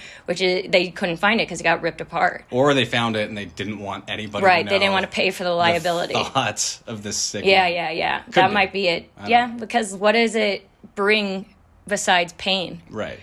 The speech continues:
Speaker 1: to people if, when it is found? Um, so yeah, just judging by, like, the fact that he had a flight simulator and was doing a similar route,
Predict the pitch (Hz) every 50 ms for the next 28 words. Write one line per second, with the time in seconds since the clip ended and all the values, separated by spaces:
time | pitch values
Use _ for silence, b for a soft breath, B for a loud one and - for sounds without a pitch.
0 | - - - - 196 180 - 202 165 165 - 156 - - - - - - - 180
1 | - - - - - - 190 180 185 180 165 180 185 208 208 - - - - -
2 | - - B B B B B B B B B - - 226 226 220 220 214 208 202
3 | 202 196 185 - - - _ - - - 294 285 294 294 262 226 190 190 - 262
4 | 285 294 - - - 220 240 214 208 233 247 240 220 208 196 190 185 180 170 165
5 | - - 190 170 165 165 165 160 160 160 - - - - 180 - 196 180 196 185
6 | 160 170 175 175 180 175 - 196 175 175 - - - - - 180 180 180 185 196
7 | 202 202 202 196 180 170 170 170 180 185 180 175 - - 180 175 180 170 175 175
8 | 165 165 160 160 165 185 208 B